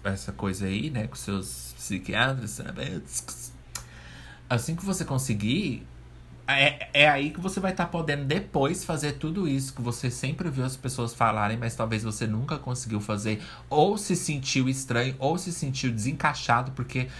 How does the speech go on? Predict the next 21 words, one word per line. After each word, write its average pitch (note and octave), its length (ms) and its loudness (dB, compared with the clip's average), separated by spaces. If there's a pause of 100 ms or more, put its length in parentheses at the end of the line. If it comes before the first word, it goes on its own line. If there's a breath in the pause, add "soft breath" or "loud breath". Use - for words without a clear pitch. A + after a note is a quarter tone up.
(140 loud breath)
as A#2+ 100 0
pessoas C3 300 0
passavam B2 420 2
essa B2+ 160 0
mensagem B2 520 0
toda B2+ 240 2
de G#2 100 2
amor, A2 460 2 (260 loud breath)
e C3 60 6
às C3+ 120 4
vezes D#3 200 2
até F3 160 0
pessoas G3 400 0
que E3+ 60 -8
você D#3+ 220 0
respeita, D#3 720 2
pessoas C3+ 360 -2
que - 100 -8
você, C3 300 2
assim, C3 260 0
admira, C3 960 2